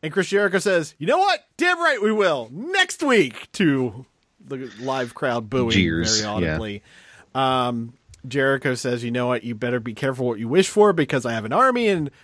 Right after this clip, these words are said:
Speaker 1: Roddy Strong says, "Hey, you know what? I know lawyers too." Mark Sterling getting all the bonuses this week.
Speaker 2: Yeah, yeah. He's
Speaker 1: Uh,
Speaker 2: working both sides here.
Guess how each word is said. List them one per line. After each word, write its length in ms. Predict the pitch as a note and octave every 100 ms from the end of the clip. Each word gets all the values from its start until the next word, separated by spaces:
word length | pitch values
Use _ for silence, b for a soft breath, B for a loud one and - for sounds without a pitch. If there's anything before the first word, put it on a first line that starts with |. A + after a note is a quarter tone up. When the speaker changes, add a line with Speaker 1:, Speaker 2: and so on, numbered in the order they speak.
| b
Speaker 1:
Roddy 200 | D#3 F3
Strong 280 | D#3+ F#3 F3
says, 220 | E3 D#3
"Hey, 240 | - D#4 C4
you 60 | A#3+
know 120 | C4+
what? 320 | D#4 F4+ - _ _ _ _ _ _ _
I 220 | C#4 G#4 F4
know 200 | C#4 C4
lawyers 440 | C4 A#3+ A3 -
too." 580 | - E4 D#4+ A#3 A3+ C4+ _ _ _ -
Mark 220 | F3+ F#3+
Sterling 400 | - F#3+ G#3+ D3+
getting 340 | C3+ C#3+ C3 A2 _ - _ A3
all 200 | D#4 E4
the 120 | F#3+
bonuses 560 | E3+ C#3+ C3+ C3+ A#2+
this 240 | B2 B2 -
week. 260 | A#2+ A2+ -
Speaker 2:
Yeah, 440 | G#2 G2 C3 B2
yeah. 280 | F2 A2 A#2
He's 140 | G#2+ A2+
Speaker 1:
Uh, 80 | A#2
Speaker 2:
working 200 | A2 F#2
both 180 | A2+ A#2
sides 400 | F2+ E2 D2+ -
here. 320 | D#2+ E2